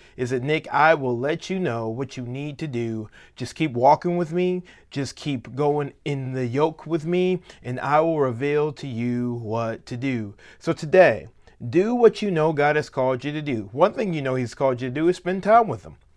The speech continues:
Spend time with him. You know that he has invited you to worship him with your life, which is your spiritual act of worship. So do that. You know that he has called you to love those around you with a love that you have been loved with. So do that.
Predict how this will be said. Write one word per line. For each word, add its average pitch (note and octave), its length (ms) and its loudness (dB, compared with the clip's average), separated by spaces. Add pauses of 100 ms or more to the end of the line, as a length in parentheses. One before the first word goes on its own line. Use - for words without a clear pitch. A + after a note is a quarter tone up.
Spend D3 300 -6
time C#3+ 220 4
with A#2+ 140 -6
him. G#2 140 -12 (300)
You E3 160 2
know F3+ 220 6
that F#3 140 2
he E3 180 -2
has D3+ 160 2
invited C#3 420 0
you D3 140 -6
to C#3 160 -6
worship C#3+ 640 -2 (220)
him D3 300 -4
with B2+ 360 -2
your C#3 300 0
life, B2 480 2
which C3+ 180 -10
is B2+ 160 -6
your C3 80 -4
spiritual D3+ 720 -6
act B2 300 -4 (100)
of B2 180 -8
worship. C3 560 -4 (220)
So E3 260 4
do D#3 320 -2
that. D#3 360 4 (260)
You E3+ 180 2
know E3 280 2
that D#3 160 0
he D3 240 -2
has C#3 280 -2
called C#3 360 -2
you C#3 140 -8
to C#3 120 -8
love C3 340 0
those D3 280 0
around B2+ 400 -2
you B2+ 120 -4
with C3+ 220 -4
a A#2+ 60 -2
love C3+ 380 0
that B2+ 120 -2
you C3+ 160 -6
have C3 180 -4
been C#3 140 -6
loved D#3 240 0
with. A#2+ 160 -8 (300)
So E3+ 220 2
do F3 180 -2
that. C#3 280 -2